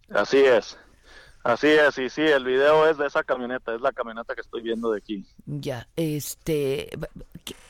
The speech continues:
Speaker 2: qué nos puedes decir? Eh, porque al parecer se trata, o es lo que nos han dicho, que se, se trató de una confusión,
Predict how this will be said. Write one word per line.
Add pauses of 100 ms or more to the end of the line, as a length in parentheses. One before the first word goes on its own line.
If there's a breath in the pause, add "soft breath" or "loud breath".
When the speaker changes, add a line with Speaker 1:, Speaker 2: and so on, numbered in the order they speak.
(340 soft breath)
Speaker 2:
qué
nos
puedes
decir?
Eh,
porque (380)
al
parecer
se
trata,
o
es
lo
que
nos
han
dicho,
que
se,
se
trató
de
una
confusión,